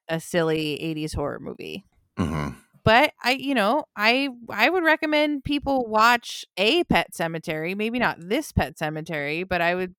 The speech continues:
Speaker 1: I would say, you know, the, the twenty nineteen one I think is, is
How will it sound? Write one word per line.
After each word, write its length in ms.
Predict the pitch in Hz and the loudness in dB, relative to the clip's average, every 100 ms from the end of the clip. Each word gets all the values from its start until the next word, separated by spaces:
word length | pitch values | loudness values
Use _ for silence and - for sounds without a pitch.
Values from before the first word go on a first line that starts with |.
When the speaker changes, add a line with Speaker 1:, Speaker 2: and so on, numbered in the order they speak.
| - | -4
Speaker 1:
I 160 | 175 202 | 0 0
would 240 | 202 185 | 0 -4
say, 500 | - 175 175 175 180 - - - _ _ 202 | -4 -2 -2 -2 -6 -12 -20 -20 _ _ -4
you 140 | 202 | 0
know, 160 | 180 170 | 0 0
the, 120 | 180 _ | -4 _
the 120 | 185 190 | -6 -4
twenty 260 | 208 196 | -2 -2
nineteen 420 | 185 175 175 214 | -2 -4 -4 -6
one 160 | 226 170 | -4 -4
I 120 | 165 | -4
think 220 | 170 170 | -4 -6
is, 180 | 170 165 - | -4 -6 -8
is 220 | - 175 | -8 -8